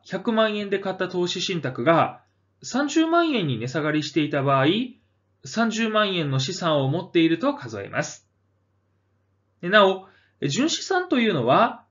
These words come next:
賞味保有している財産のことで、資産の総額から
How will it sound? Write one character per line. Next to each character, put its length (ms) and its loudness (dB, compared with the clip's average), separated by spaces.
賞 320 2
味 100 0
保 140 2
有 180 0
し 120 -6
て 80 2
い 100 2
る 100 4
財 220 2
産 200 -4
の 80 -8
こ 100 -10
と 120 -4
で、 380 2
資 160 -4
産 220 0
の 100 -2
総 200 2
額 240 -2
か 100 -2
ら 380 2